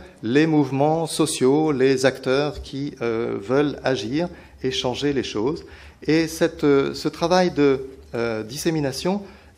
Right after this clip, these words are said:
peut être l'occasion de faire la synthèse des connaissances éparses, euh, et de regarder quels sont les éléments de, euh, de, de connaissances dans les sciences sociales qui sont pertinents pour la réflexion sur la prospective de,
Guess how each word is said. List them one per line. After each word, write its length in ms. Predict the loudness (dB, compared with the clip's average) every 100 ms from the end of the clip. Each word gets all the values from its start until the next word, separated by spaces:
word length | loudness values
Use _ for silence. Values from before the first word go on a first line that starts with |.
| -20 -20 8
peut 160 | 10
être 260 | 10 8 4
l'occasion 460 | 6 4 4 2
de 60 | 2
faire 180 | 2 2
la 100 | 4
synthèse 560 | 4 2 4 2 2
des 120 | 0 0
connaissances 500 | 0 0 0 -2 -2
éparses, 500 | -2 -2 -2 -8 -18 -20 -20 -8
euh, 380 | -4 0 0 0 -2
et 100 | 0
de 140 | 2
regarder 760 | 2 2 2 2 2 2 0 -2
quels 160 | -2 -2
sont 400 | -2 0 0 -2 -10
les 180 | -10 0
éléments 320 | 2 2 2
de, 140 | 2 4
euh, 580 | 4 2 -2 -4 -6 -8
de, 260 | -10 -10 -10
de 260 | -10 -12
connaissances 640 | -6 -4 -4 -4 -4 -4 -2
dans 140 | -2
les 80 | -2
sciences 220 | -4 -8
sociales 360 | -8 -4 -4 -4 -10 -20 _
qui 80 | -4
sont 160 | -2
pertinents 460 | 0 -2 -2 -4 -4
pour 160 | -2
la 80 | -2
réflexion 520 | -2 -6 -10 -6 -8
sur 140 | -6 -6
la 80 | -6
prospective 640 | -4 -6 -6 -10 -10 -6
de, 240 | -4 -6